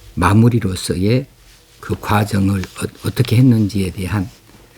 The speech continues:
그 점검으로서의 시험이 있는데, 이 시험은 예수님께서 말씀해 주시는 것처럼 "사람이 감당하지 못할 시험은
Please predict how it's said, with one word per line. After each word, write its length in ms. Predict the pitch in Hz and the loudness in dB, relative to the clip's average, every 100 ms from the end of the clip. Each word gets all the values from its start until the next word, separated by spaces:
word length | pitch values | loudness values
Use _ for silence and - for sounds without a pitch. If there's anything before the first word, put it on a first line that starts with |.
| - _ | -20 _
그 100 | - | -8
점검으로서의 1200 | - 113 120 131 131 95 95 - 82 90 113 110 _ _ _ - | 2 6 8 8 6 2 -4 -6 -6 -2 -2 -4 _ _ _ -18
시험이 600 | - - 139 117 98 87 - 92 | -8 2 4 4 2 -2 -10 -8
있는데, 540 | 95 90 87 98 98 - - - - - - - - | -6 -6 -6 -6 -8 -14 -20 -20 -18 -14 -14 -4 4
이 200 | 127 117 | 4 4
시험은 420 | - 139 123 107 | 4 4 6 6
예수님께서 560 | 120 135 117 107 - - | 4 4 2 0 -2 -4
말씀해 420 | 101 104 113 92 | -2 -2 -2 -2
주시는 340 | 98 - 107 | -4 -4 -4
것처럼 560 | 98 95 104 95 117 160 - - - - - - - | -4 -6 -6 -2 0 0 -4 -20 -18 -16 -18 -20 -10
"사람이 600 | - 127 107 95 92 85 - - - | -2 2 4 2 2 -4 -12 -20 -10
감당하지 640 | - 107 104 113 101 98 | -2 2 4 2 2 0
못할 360 | 98 101 95 92 | -2 -2 -4 -6
시험은 600 | - 127 87 98 143 | -2 0 0 0 -2